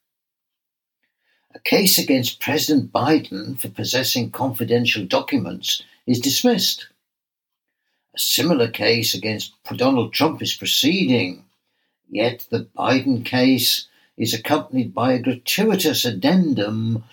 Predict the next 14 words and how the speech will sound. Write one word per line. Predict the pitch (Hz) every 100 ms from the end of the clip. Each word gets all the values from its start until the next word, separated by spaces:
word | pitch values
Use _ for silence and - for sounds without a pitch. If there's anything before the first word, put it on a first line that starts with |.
| _ -
by | 110
the | 107
special | - 131 170 151 135
counsel | - 127 117 120 104
Robert | 120 123 117
Hur | - 175 180 123 139 - _ _
making | - 127 135 127 95
damaging | - 143 196 165 117 127 117
political | 147 175 160 143
remarks | 107 95 90 113 110 113 - -
about | 127 120 117
Biden's | - - - 92 107 98 92
mental | 87 92 101 95 110 117
faculties. | - 156 175 147 120 110 98 90 - -